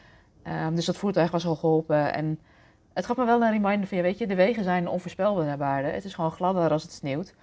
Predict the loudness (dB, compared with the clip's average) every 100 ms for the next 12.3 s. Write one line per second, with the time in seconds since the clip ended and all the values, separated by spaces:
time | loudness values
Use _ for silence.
0 | -20 -20 _ _ -10 -4 -2 0 0 0
1 | 0 0 2 2 -2 -8 _ _ _ _
2 | _ _ _ _ _ -2 2 4 6 6
3 | 6 2 2 2 0 2 2 4 4 4
4 | 2 2 2 2 2 -2 -2 0 2 0
5 | 0 0 0 0 2 2 4 2 2 0
6 | 2 2 2 2 0 0 0 -4 -12 _
7 | _ _ _ _ _ _ _ _ -4 0
8 | 2 4 2 0 2 2 0 -2 -2 -2
9 | -4 -6 -12 _ _ _ _ _ _ -10
10 | 2 4 4 4 6 4 2 -4 -4 -4
11 | -4 -4 -4 -2 -2 -2 -2 -4 -4 -4
12 | -2 -4 -8